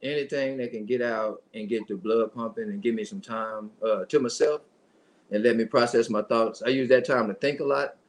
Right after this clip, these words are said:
So really any type of movement, movement is my favorite, I guess I would say. But, uh, I like to run. Um, I like to cycle. But when it gets too cold, I kinda do more running than cycling. Um, of course, I like traditional weight training and functional training.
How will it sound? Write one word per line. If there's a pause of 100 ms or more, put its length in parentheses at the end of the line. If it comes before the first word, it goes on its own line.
(140)
So
really
any
type
of
movement,
movement
is
my
favorite,
I
guess
I
would
say. (480)
But, (120)
uh,
I
like
to
run. (180)
Um, (180)
I
like
to
cycle. (1160)
But
when
it
gets
too
cold,
I
kinda
do
more
running
than
cycling. (260)
Um, (420)
of
course,
I
like
traditional
weight
training
and
functional
training.